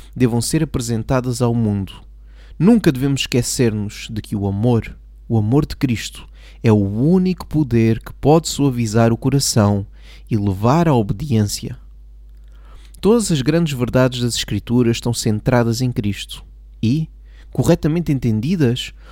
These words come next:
todas levam a Ele. Que Cristo seja representado como o Alfa e o Ômega, o princípio e o fim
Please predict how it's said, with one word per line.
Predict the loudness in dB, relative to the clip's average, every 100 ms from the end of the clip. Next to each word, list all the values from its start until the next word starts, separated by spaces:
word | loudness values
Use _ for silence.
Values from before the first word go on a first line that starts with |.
| -20 -14 4
todas | 6 6 4 2 -4 -14 -12
levam | 0 4 4 4 2 0 0
a |
Ele. | 2 4 4 2 -4 -18 -20 -20 -20 -20 -20 -20 -20 -2
Que | -2
Cristo | 2 0 0
seja | 0 4 4 4
representado | 0 -4 -2 0 0 2 2 2
como | -2 -2 0 -2 -6 -16 -4
o | 0 2
Alfa | 4 2 0 2 2
e | 2
o | 0 4
Ômega, | 4 4 -2 -4 -8 -12 -20 -20 -6
o | -2
princípio | 0 2 0 -2 -2 0 0 -2
e | -4 0
o | -2
fim | -2 -2 2 2 0